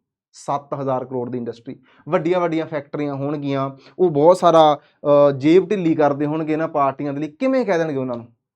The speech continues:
ਉਹ ਤਾਂ ਕਹਿੰਦੇ ਹੋਰ ਚਲਾਓ ਸਗੋਂ, ਉੱਤੋਂ ਦੀਵਾਲੀ ਹੁਣ ਦੋ ਦਿਨ ਕਰ ਦਿੱਤੀ ਆ ਵੀ ਦੋ ਦਿਨ ਪਟਾਕੇ ਚੱਲਿਆ ਕਰਨਗੇ। ਕਿਤੇ ਨਾ ਕਿਤੇ ਸਾਨੂੰ ਇਹ ਵੀ ਸਮਝਣ ਦੀ ਲੋੜ ਹੈ ਕਿ ਇਹ ਸਿਆਸਤ ਕੀ ਚੱਲ ਰਹੀ ਆ। ਲੋਕਾਂ ਨੂੰ ਬਹੁਤ ਸਮਝਣ ਦੀ ਲੋੜ ਹੈ ਕਿ ਜੇ ਹਵਾ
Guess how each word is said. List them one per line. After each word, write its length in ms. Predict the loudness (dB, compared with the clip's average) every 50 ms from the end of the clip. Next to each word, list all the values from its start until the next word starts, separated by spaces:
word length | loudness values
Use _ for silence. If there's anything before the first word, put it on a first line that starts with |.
| _ _ _ _ -4
ਉਹ 100 | 0 0
ਤਾਂ 80 | 0
ਕਹਿੰਦੇ 200 | 0 2 0 2
ਹੋਰ 220 | 2 2 2 2 2
ਚਲਾਓ 240 | 2 2 2 2
ਸਗੋਂ, 260 | 2 0 -4 -4 -4 -14 _ _ _ -10
ਉੱਤੋਂ 180 | 0 0 0
ਦੀਵਾਲੀ 380 | 2 4 4 6 6 6 4 2
ਹੁਣ 120 | 0 0
ਦੋ 160 | 0 2 2
ਦਿਨ 140 | 2 0 0
ਕਰ 160 | 0 0 0
ਦਿੱਤੀ 260 | 0 -2 -8 -2 -2 -2
ਆ 40 |
ਵੀ 60 | -2 -2
ਦੋ 220 | -4 -2 -2 0
ਦਿਨ 100 | -2 -2
ਪਟਾਕੇ 320 | -2 -2 -2 -2 -2 -4
ਚੱਲਿਆ 240 | -4 -2 -2 -2 -2
ਕਰਨਗੇ। 380 | -2 -2 -4 -4 -6 -10 -12 _ _ _ _ _ _ _ _ _ _ _ _ _ _ _ _
ਕਿਤੇ 220 | 0 4 4 4
ਨਾ 140 | 4 4 2
ਕਿਤੇ 400 | 0 -2 2 2 2 2 2 -2 _ _ _ _ _ _ _ _ _ _ _ _ _ _ _ _ _ _ _ _ _ _
ਸਾਨੂੰ 400 | _ 2 4 4 4 6 4 4
ਇਹ 100 | 4 4
ਵੀ 100 | 2 0
ਸਮਝਣ 320 | 0 0 0 0 0 -2 -2
ਦੀ 120 | -2 0
ਲੋੜ 180 | 0 2 2 2
ਹੈ 80 | 0
ਕਿ 140 | -4 -2 -2
ਇਹ 100 | -2 -2
ਸਿਆਸਤ 480 | 0 2 2 4 4 4 2 -2 -8 -6
ਕੀ 140 | -8 -6
ਚੱਲ 220 | -2 -2 -2 -2 2
ਰਹੀ 200 | 0 0 0 0
ਆ। 120 | -6 -8 -10 _ _ _ _ _ _ _ _ _ _ _ _ _ 2
ਲੋਕਾਂ 420 | 8 8 8 8 6 0 0 2
ਨੂੰ 120 | 2 2
ਬਹੁਤ 180 | 0 0 -2 0
ਸਮਝਣ 300 | -2 -4 -4 -2 -2 -4
ਦੀ 120 | -4 0
ਲੋੜ 180 | 0 0 2 2
ਹੈ 60 | 0
ਕਿ 180 | 0 -2 -6 -6
ਜੇ 380 | -4 -2 0 2 4 4 2
ਹਵਾ 420 | 2 2 2 4 4 4 4 2